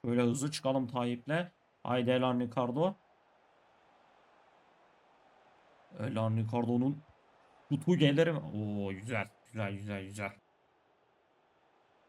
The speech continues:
Rashica güzel ilerliyor. Immobile'yi gördük mü?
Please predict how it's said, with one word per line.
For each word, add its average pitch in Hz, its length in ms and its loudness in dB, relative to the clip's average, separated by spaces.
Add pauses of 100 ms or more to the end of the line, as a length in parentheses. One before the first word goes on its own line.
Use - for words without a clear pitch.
Rashica 110 420 -10
güzel 107 280 -4
ilerliyor. 123 680 2 (340)
Immobile'yi 120 580 2
gördük 127 440 0
mü? 196 300 2